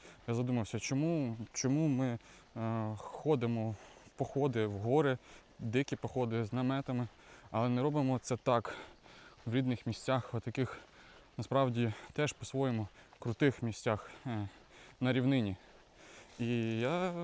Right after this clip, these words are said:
поставив собі за ціль, е, якось зробити такий похід. І я думав це зробити взимку, тому що взимку, е, мені здавалось, що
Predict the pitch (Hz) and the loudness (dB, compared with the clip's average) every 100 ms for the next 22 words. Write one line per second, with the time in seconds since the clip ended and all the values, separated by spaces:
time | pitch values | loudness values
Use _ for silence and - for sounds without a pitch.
0 | 170 156 - 147 156 - 143 147 156 - | -6 -8 0 0 0 -2 -2 0 -2 -4
1 | 120 127 - 120 151 - - - - - | -4 -4 0 0 0 -6 -20 -20 -20 -20
2 | - - - 117 110 110 110 107 104 - | -20 -20 -8 -4 -2 -2 -4 -6 -8 -10
3 | 117 113 135 156 - - 127 123 117 135 | -2 0 0 -2 -4 -10 -4 -2 0 0
4 | 139 123 120 127 131 - 101 - - 110 | 0 -2 -2 -2 -2 -6 -6 -10 -8 -2
5 | 107 110 107 127 143 143 127 127 127 123 | 0 0 2 2 2 2 0 -2 0 0
6 | 131 123 113 156 196 - 175 - - - | 0 0 2 2 2 0 -4 -4 -20 -20
7 | - - 131 123 120 123 135 - 117 - | -20 -2 -2 0 0 2 2 0 -4 -4
8 | - - - - - 110 101 104 117 104 | -20 -20 -20 -14 -6 -4 -2 0 0 2
9 | 107 104 98 - - 101 | 4 4 2 -4 -4 -4